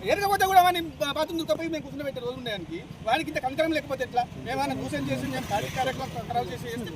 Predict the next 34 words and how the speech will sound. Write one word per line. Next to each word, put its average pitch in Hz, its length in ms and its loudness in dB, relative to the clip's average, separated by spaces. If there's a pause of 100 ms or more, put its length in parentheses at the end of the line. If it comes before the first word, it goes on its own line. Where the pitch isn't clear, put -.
(100)
చేయని 359 300 -2
మేము 240 140 -10
మమ్మల్ని 233 360 -8
చర్య 254 120 -4
తీసుకొని - 320 -8 (320)
ఏం 277 60 2
చేయాలి 330 260 2
మేము 285 200 -2
చేసినాము? 254 240 -6
మంత్రి 269 280 -4
గారు 262 180 4
ఉన్నాడు, 233 220 -10
సిఎస్సీ 233 420 -8
ఉన్నాడు, 220 280 -10
సిఐ 254 360 -2
ఉన్నాడు, 240 300 -6 (300)
అందరి 453 280 -2
సమక్షంలో 381 400 6
మమ్మల్ని 302 280 0
ఇలా 277 120 -2
మా 277 100 -4
మీద 262 120 -4
దా-, 233 200 0 (220)
దాడి 262 200 6
చేస్తే 285 160 0
ఎంతవరకు 269 300 -4
సమస్యము? 233 580 -8
ఎడిపోతుంది 339 400 6
పార్టీ? 226 340 -4 (260)
మేము 269 220 0
మొదటి 320 180 6
నుంచి 339 200 -2
కూడా 311 140 2
మేము 294 180 -2